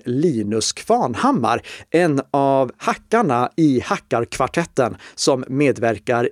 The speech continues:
i S V T:s succéserie Hackad. Det är en serie i sex delar som pågår just nu i S V T och som belyser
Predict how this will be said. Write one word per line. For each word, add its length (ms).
i 260
S 280
V 80
T:s 380
succéserie 1080
Hackad. 600
Det 160
är 340
en 200
serie 600
i 240
sex 460
delar 500
som 260
pågår 600
just 500
nu 400
i 280
S 260
V 60
T 260
och 120
som 220
belyser 600